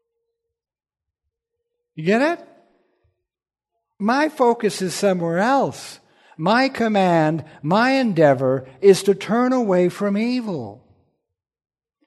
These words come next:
And if they've committed evil against me,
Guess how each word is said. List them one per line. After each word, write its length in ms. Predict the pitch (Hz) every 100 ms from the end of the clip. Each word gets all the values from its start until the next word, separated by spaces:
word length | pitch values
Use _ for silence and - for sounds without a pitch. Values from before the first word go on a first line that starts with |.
| _ _ -
And 200 | 170 175
if 180 | 160 135
they've 320 | 196 269 254
committed 420 | 240 240 233 226
evil 360 | 214 214 190 175
against 420 | 156 156 151 -
me, 800 | 190 247 247 220 214 214 - _